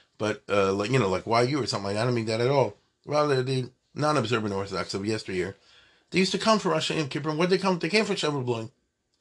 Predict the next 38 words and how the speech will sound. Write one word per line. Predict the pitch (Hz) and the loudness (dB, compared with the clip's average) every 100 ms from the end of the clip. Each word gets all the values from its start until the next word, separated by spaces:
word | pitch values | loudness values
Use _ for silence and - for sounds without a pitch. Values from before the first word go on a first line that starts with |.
| _ - | _ -8
You | 143 | -8
know, | 151 _ - _ | -8 _ -20 _
maybe | 110 131 127 | 2 4 4
for | 120 | 2
the | |
rabbi's | 113 110 101 98 | 2 2 0 -2
speech. | 123 107 - _ - | -2 -4 -8 _ 0
They | 123 143 | 4 6
didn't | 98 | 4
stay | - 95 87 | -2 -4 -4
three | - 92 80 | -6 -6 -4
hours, | 80 82 80 | -4 -8 -12
four | - 78 85 | -12 -10 -8
hours | 85 87 - _ _ _ _ - | -8 -8 -14 _ _ _ _ -8
for | 92 | -2
the | 95 | 2
Musaf, | 131 127 67 - | 2 2 -6 -8
you | 87 | -8
know, | 82 85 - _ - | -8 -8 -14 _ -10
unless | 90 113 - | -4 -2 -2
you | |
had | 87 | -2
a | |
fantastic | 85 95 - 95 - - | -2 -4 -4 -6 -6 -6
chazan. | 123 143 139 214 - _ _ _ _ _ - | 0 0 0 -4 -8 _ _ _ _ _ -4
Um, | 98 90 90 90 87 90 - _ _ _ _ - | 0 2 2 0 -4 -8 -14 _ _ _ _ -4
and | 110 107 110 | -2 -2 0
on | 117 | 2
Yom | 127 151 | 2 2
Kippur, | 208 175 | 2 2
you | 139 | 0
came | 143 139 | 0 0
mainly | 139 135 | 0 0
for | 127 127 | -2 -2
the | 139 | 0
Yizkor, | 160 - 95 | 0 0 -6
you | 107 | -4
know. | 101 | -6